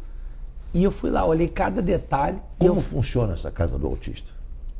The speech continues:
Speaker 1: E eu falei assim, eu tenho que trazer alguma coisa diferente.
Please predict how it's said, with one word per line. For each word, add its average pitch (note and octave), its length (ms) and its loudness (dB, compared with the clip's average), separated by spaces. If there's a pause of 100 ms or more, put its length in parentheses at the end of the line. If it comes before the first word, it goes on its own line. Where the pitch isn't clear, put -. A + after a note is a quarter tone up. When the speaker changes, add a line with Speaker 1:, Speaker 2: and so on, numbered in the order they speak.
(140)
Speaker 1:
E D#3 60 6
eu F#3 100 6
falei F3 280 0
assim, A#2 400 -2 (1120)
eu C#3+ 120 2
tenho F3+ 180 -2
que - 80 -12
trazer D3+ 320 0
alguma D#3+ 200 2
coisa D3+ 160 -2
diferente. - 680 -4